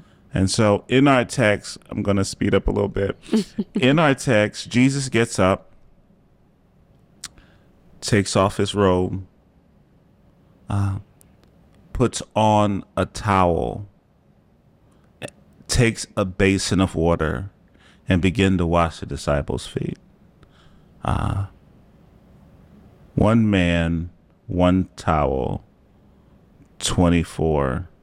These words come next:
Speaker 1: feet.
Speaker 2: Crusty feet, probably.
Speaker 1: Crusty feet.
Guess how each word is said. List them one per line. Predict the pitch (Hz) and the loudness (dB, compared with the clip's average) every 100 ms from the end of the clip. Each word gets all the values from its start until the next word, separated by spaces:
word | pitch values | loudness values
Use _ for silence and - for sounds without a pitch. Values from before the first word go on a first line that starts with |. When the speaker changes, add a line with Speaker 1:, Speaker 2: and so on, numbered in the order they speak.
| _ _ _ _ _ _ | _ _ _ _ _ _
Speaker 1:
feet. | - - - - | -8 -6 -6 -8
Speaker 2:
Crusty | - 208 175 - - | -6 -4 -4 -6 -12
feet, | - - - - | -10 -14 -16 -10
probably. | - - | -6 -2
Speaker 1:
Crusty | 101 - - 95 | -2 -2 -2 -2
feet. | - 67 - - | -2 -4 -4 -8